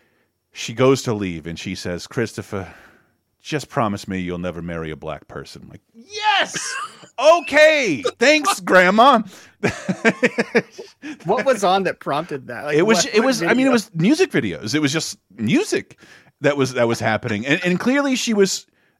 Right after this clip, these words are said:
Speaker 1: so af-, she, something terrified her. She didn't wanna make her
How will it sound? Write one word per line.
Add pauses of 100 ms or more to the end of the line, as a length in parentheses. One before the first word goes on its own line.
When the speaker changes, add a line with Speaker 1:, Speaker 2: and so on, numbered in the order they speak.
(340)
Speaker 1:
so
af-, (160)
she,
something
terrified
her. (200)
She
didn't
wanna
make
her